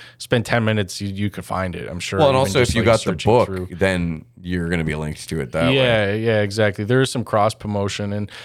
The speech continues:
Speaker 1: I think I'm gonna get over that type of apprehensiveness eventually. Like, it's always just, like, a little bit of, like, imposter syndrome, I guess, too, where it's like, I am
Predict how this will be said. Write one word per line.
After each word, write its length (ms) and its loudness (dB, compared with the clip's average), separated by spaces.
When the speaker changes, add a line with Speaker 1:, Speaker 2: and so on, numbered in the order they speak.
Speaker 1:
I 100 0
think 220 0
I'm 140 2
gonna 240 0
get 200 0
over 300 4
that 200 2
type 220 2
of 120 -4
apprehensiveness 840 0
eventually. 480 0
Like, 300 -2
it's 140 0
always 240 6
just, 200 -2
like, 100 4
a 60 2
little 240 2
bit 140 2
of, 100 2
like, 140 2
imposter 520 0
syndrome, 400 0
I 80 2
guess, 240 0
too, 220 2
where 160 6
it's 180 -2
like, 280 -2
I 240 0
am 840 -2